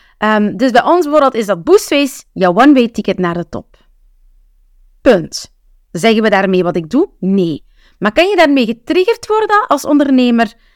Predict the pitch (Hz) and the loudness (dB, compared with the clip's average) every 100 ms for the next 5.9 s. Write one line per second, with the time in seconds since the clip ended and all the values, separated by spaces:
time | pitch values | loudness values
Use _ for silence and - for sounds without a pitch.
0 | _ - 254 - - _ 190 - - 175 | _ 0 0 0 -12 _ -4 -4 -8 -6
1 | 165 151 - 151 156 139 165 _ _ _ | -6 -8 -14 -18 -16 -18 -20 _ _ _
2 | _ - 254 - 208 294 415 480 311 269 | _ -2 2 4 4 4 4 4 0 2
3 | 302 453 370 415 339 262 233 233 - 175 | 2 2 0 0 0 -2 -6 -8 -10 -2
4 | 254 339 247 208 175 - 349 - 240 233 | 2 2 2 0 0 0 -2 -4 -4 -2
5 | 320 311 269 214 214 294 - 233 208 | 0 0 -2 0 0 0 -4 -6 -6